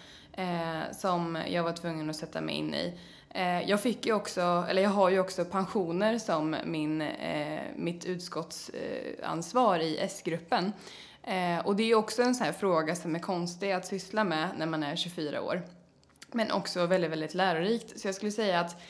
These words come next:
det var en väldigt turbulent tid, eh, politiskt. Men det var också väldigt mycket i våras. För att det var E U-valrörelse på gång.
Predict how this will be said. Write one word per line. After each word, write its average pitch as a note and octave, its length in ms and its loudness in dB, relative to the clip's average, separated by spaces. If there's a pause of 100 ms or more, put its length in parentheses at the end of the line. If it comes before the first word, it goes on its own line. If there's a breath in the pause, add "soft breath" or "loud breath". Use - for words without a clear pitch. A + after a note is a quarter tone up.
(140 loud breath)
det G3+ 100 2
var F#3+ 180 8
en F#3+ 80 2
väldigt F#3 400 0
turbulent G#3+ 720 2
tid, A3 520 2
eh, - 320 0
politiskt. G3 680 -2
Men F#3+ 140 0
det F#3+ 80 0
var F#3 80 4
också F3 200 -2
väldigt F3+ 260 0
mycket A3 360 0
i A#3+ 100 2
våras. G#3+ 480 0
För - 120 -2
att E3 100 -2
det F3 60 2
var E3 160 4
E F#3 120 2
U-valrörelse D#3+ 720 2
på F#3+ 140 -6
gång. F#3+ 320 6